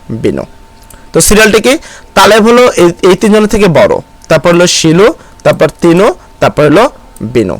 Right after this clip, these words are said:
বিনু তার মানে হলো সবচেয়ে ছোট। সিরিয়ালটা ভালো করে মেইনটেইন করবা। এরপর দেখো, কলেরা রোগে,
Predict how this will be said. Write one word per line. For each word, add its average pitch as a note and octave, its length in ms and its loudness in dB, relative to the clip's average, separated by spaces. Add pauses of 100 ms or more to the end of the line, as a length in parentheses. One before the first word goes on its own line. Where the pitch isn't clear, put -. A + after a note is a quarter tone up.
(140)
বিনু E3+ 280 0
তার F3 160 0
মানে D#3 160 -2
হলো F#3+ 140 2
সবচেয়ে A#3 380 -2 (440)
ছোট। - 240 -4 (340)
সিরিয়ালটা A#3 480 0
ভালো E3+ 240 0
করে F3 140 0
মেইনটেইন D3+ 380 -2 (300)
করবা। - 260 -4 (1400)
এরপর G3 280 0
দেখো, D#3+ 240 2
কলেরা A3+ 440 2
রোগে, G3 480 2